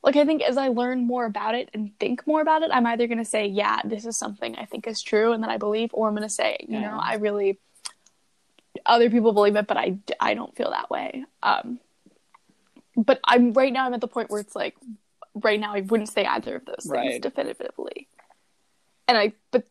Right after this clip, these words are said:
Speaker 1: so it's, like, this weird moment of, like, yeah, like, I'm gonna, or maybe I'm not gonna decide because with the right and wrong in that case isn't, like, it's just kind of a personal thing.
Speaker 2: Yeah. No, it's hard,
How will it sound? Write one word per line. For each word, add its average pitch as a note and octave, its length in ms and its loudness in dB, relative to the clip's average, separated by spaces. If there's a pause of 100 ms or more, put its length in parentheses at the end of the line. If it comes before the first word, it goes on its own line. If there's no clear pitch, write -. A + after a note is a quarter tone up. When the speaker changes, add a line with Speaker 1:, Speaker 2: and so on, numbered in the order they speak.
(280)
Speaker 1:
so C#4 160 0
it's, A#3+ 100 -4
like, C4+ 120 2
this A#3+ 140 -4
weird B3+ 280 0
moment A3 260 -2
of, G3 80 -4
like, A3+ 220 -2 (100)
yeah, - 360 2
like, - 200 -4 (1800)
I'm G#3+ 320 -2
gonna, A3+ 460 -4 (140)
or D#4 80 6
maybe G#4 240 8
I'm G#4+ 80 2
not A4 160 4
gonna C#4 160 -2
decide A3+ 520 -6
because A#3 340 -10 (680)
with A3 220 -4
the A#3+ 100 6
right A3+ 220 2
and A3+ 100 -4
wrong A3 260 0
in G#3+ 100 -4
that A#3 200 -2
case A3+ 320 -8
isn't, G#3+ 380 -6
like, - 320 -14 (1200)
it's A#3+ 160 4
just A#3+ 160 -2
kind A#3+ 140 2
of G3 60 0
a - 40 0
personal - 440 -6
thing. - 260 -8
Speaker 2:
Yeah. C#3+ 260 -4 (1800)
No, D#3 140 4
it's D3 140 0
hard, C#3+ 520 4